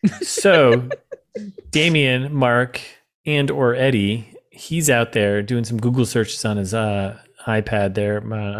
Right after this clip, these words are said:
Speaker 2: iPad, MacBook.
Speaker 1: Mm-hmm.
Speaker 2: Google search of the professor there, Professor, um, Jensen, Jansen, Jensen, whatever.
Speaker 1: Yep.
Speaker 2: Who founded the whole shedding process, right? Like a snake. And then he watches a video again, and this is where we get a big, um,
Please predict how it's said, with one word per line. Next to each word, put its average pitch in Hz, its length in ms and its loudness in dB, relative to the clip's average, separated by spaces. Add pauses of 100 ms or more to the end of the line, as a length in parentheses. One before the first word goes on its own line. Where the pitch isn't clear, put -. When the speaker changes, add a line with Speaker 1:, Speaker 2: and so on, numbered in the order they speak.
Speaker 2:
iPad, 98 300 -6
MacBook. 110 720 -6 (520)
Speaker 1:
Mm-hmm. 143 300 -2 (220)
Speaker 2:
Google 143 240 -4
search - 340 -2
of 117 200 -4
the 113 80 -2
professor 123 540 -2
there, 101 180 -2
Professor, 107 800 -2
um, 104 420 -6 (440)
Jensen, 113 460 -2
Jansen, 123 480 -6
Jensen, 104 420 -10
whatever. 104 280 -12 (120)
Speaker 1:
Yep. 110 220 -8 (320)
Speaker 2:
Who 120 100 2
founded 120 420 2
the 107 160 2
whole 110 240 2
shedding 110 800 -2
process, 113 800 -4
right? 117 320 -4
Like 120 220 -6
a 117 40 -4
snake. 110 520 -8 (160)
And 123 720 2
then 131 100 2
he 143 260 4
watches 135 520 0
a 123 60 0
video 147 280 0
again, 110 300 0
and 107 240 -2
this 131 160 -4
is 214 100 -6
where 226 100 -2
we 208 120 -4
get 202 160 -2
a 196 40 -4
big, 190 360 -2
um, 190 400 -2